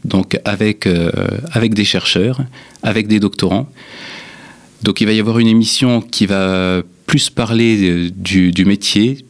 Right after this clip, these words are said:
de chercheur, donc justement avec les doctorants qui vont présenter leur, euh, leur parcours,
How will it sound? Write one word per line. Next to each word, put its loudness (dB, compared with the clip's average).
de 2
chercheur, -2
donc -2
justement 2
avec -2
les 2
doctorants 0
qui -4
vont 2
présenter 0
leur, 0
euh, 0
leur -2
parcours, 0